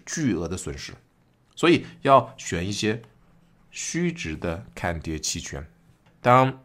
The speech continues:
很多人去买这些期权的时候，他有意无意的就会逐步逐步的 bid up，推升 put option 的报价。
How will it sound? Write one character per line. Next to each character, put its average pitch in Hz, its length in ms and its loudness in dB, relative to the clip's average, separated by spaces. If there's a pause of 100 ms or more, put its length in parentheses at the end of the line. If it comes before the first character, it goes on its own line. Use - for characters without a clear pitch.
很 92 220 -8
多 120 120 2
人 131 100 0
去 - 160 -6
买 90 240 -2
这 98 140 -6
些 95 100 0
期 - 220 -4
权 92 140 -6
的 80 60 -8
时 76 100 -10
候， 80 140 -10 (220)
他 127 120 -8
有 101 240 0
意 117 120 2
无 90 180 -2
意 95 140 -2
的 78 140 -6
就 113 160 -4
会 113 240 -2 (260)
逐 131 160 2
步 143 200 -2
逐 101 200 -2
步 - 160 -4
的 85 160 -4 (120)
bid 123 200 0 (140)
up， 95 280 2 (2000)
推 131 240 4
升 135 260 0 (360)
put 143 220 -4
option 123 440 -4
的 80 60 -6
报 85 180 -4
价。 80 220 -10